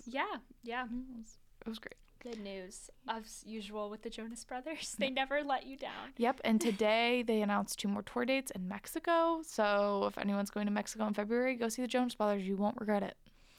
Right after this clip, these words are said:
Speaker 2: Just a,
Speaker 1: <laughs>
Speaker 2: just a plug.
Speaker 1: If anybody's just gonna
Speaker 2: Yeah, <laughs> fly down to
Speaker 1: go
Speaker 2: Mexico.
Speaker 1: to Mexico or lives in Mexico,
Speaker 2: Yeah.
Speaker 1: yeah, go
Speaker 2: There.
Speaker 1: see the Jonas
Speaker 2: Go
Speaker 1: Brothers.
Speaker 2: d-, go do it.
Speaker 1: <laughs> Yeah, so we did, we did have a very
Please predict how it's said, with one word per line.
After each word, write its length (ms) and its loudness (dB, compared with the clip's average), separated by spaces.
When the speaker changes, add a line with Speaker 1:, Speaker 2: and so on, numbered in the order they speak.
Speaker 2:
Just 180 -14
a, 320 2
Speaker 1:
<laughs> 60 -2
Speaker 2:
just 200 -2
a 40 -4
plug. 200 -2
Speaker 1:
If 60 -2
anybody's 440 2
just 200 -10
gonna 220 -6
Speaker 2:
Yeah, 140 6
<laughs> 40 -2
fly 440 2
down 160 4
to 60 4
Speaker 1:
go 100 6
Speaker 2:
Mexico. 160 4
Speaker 1:
to 80 0
Mexico 260 -2
or 120 0
lives 200 -4
in 60 -4
Mexico, 580 2
Speaker 2:
Yeah. 20 -6
Speaker 1:
yeah, 260 -2
go 80 2
Speaker 2:
There. 120 4
Speaker 1:
see 40 0
the 80 -6
Jonas 240 -4
Speaker 2:
Go 140 -8
Speaker 1:
Brothers. 240 0
Speaker 2:
d-, 60 -8
go 80 4
do 100 0
it. 140 -2
Speaker 1:
<laughs> 220 -18
Yeah, 100 -2
so 240 0
we 160 0
did, 260 0
we 120 -4
did 140 0
have 120 -8
a 60 -2
very 340 -2